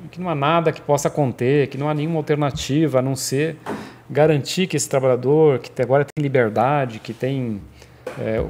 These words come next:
a opção de trabalhar de dia ou à noite, qualquer hora, e que ele possa aderir,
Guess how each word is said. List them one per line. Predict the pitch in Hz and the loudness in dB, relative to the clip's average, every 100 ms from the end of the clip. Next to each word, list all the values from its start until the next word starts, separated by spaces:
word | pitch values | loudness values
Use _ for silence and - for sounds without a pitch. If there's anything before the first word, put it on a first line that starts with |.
| - | -2
a | 139 | 0
opção | 135 - 147 | 0 -2 0
de | 147 | 0
trabalhar | 127 131 120 123 123 104 | 2 2 4 6 4 0
de | 110 | -6
dia | 101 113 131 170 147 117 | -8 -4 -2 2 4 4
ou | 113 | 2
à | 110 | 0
noite, | 98 147 160 143 - | 2 6 6 4 -4
qualquer | - 123 120 120 | -2 -2 0 4
hora, | 123 151 160 147 - - - - - - | 6 4 2 -6 -18 -20 -20 -20 -20 -10
e | 143 | -8
que | 147 - 139 | -8 -6 -2
ele | 147 147 | 0 0
possa | 143 139 151 | 0 0 0
aderir, | 151 117 117 | 0 0 -2